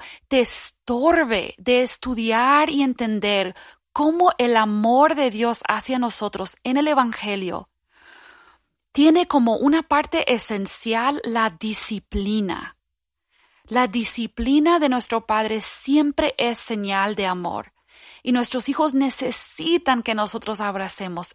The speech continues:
este aspecto tan hermoso del Evangelio.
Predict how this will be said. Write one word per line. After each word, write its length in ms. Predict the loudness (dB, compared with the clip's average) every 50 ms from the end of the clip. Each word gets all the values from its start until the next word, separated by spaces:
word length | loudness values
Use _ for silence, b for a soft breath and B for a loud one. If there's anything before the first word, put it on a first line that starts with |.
| _ _
este 420 | 0 2 2 0 -2 -4 -6 -4 -4
aspecto 720 | -4 -6 -8 -8 -8 -8 -8 -8 _ -14 -14 -14 -14 _ _ _ _ _ _ _ _ _ _
tan 260 | 2 4 6 6 6
hermoso 840 | 6 6 4 2 0 0 2 2 2 2 2 -2 -6 -8 -8 -10 -14 _ _ _ _ _ _ _ _ -8
del 160 | -6 -4 -2
Evangelio. 640 | -2 -2 -2 -4 -6 -6 -6 -6 -6 -8 -10 -12 -16